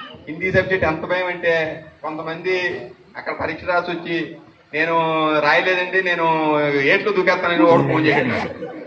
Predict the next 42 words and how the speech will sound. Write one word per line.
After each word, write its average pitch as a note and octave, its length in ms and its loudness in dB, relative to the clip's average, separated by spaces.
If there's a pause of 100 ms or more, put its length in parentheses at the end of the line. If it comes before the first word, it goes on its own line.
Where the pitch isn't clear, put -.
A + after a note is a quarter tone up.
"ఒరే D#3+ 180 6
బాబా, F3+ 320 8
ఏరే E3+ 380 4
ఉన్నది F3+ 280 -2
ఈత E3+ 300 0
వచ్చు G#3 120 -2
కదరా, G3+ 520 2
దూకితే D3 420 0 (140)
ఈత, E3+ 320 -2 (1000)
ఈత D#3+ 160 2
అనేవాడు F#3 480 4
అయితే F#3+ 180 4
దూకినా F3 360 -2
పర్లేదు, F3+ 340 4
నీకు F3 160 -6
ఈత D#3 200 2
వచ్చినోడు F#3 260 0
నువ్వు E3+ 160 0
దూకడం F3 300 4
ఏంట్రా?" F3 260 2
అంటే D#3+ 520 0 (180)
"సార్, F3+ 160 2
నాకు F#3 140 2
హిందీ E3 220 -4
రావట్లేదు F3 400 2
సార్, F#3+ 160 2
నాకు E3+ 200 -2
పరీక్ష D3+ 280 -6
ఇరవై E3 240 -4
మార్కులు F#3 280 2
కూడా F#3 160 6
రావు E3 280 4
సార్, F#3 100 2
దూకేస్తాను" D#3 520 0
అన్నాడు. A2+ 240 -4 (380)
"ఒరే F#3+ 140 2
దూకొద్దురా F3+ 580 4
నువ్వు, F#3 320 2
ఇరవై D3+ 260 0
మార్కులు E3+ 320 2
వస్తాయి D#3 260 -2
నీకు, E3+ 300 -2